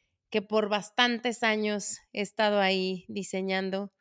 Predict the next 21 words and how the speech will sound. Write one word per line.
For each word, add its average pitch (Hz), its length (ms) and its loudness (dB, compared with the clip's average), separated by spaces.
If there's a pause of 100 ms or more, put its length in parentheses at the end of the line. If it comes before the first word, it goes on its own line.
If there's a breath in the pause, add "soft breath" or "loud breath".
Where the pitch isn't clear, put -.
(520)
de 190 100 -2
la 190 120 2
mano 202 340 2
de 202 160 2
una 190 600 2
gran 202 320 2
amiga 196 380 -2
mía, 190 360 -2
socia 190 800 -2 (120)
que 180 800 2
adoro, 196 440 0
quiero 202 420 -2
y 180 240 -2
hemos 190 320 -4
desarrollado 180 680 -2
cosas 190 420 -6
bien 202 400 -4
interesantes 185 600 -8
en 185 100 -8
ese 180 160 -12
sentido. 185 420 -8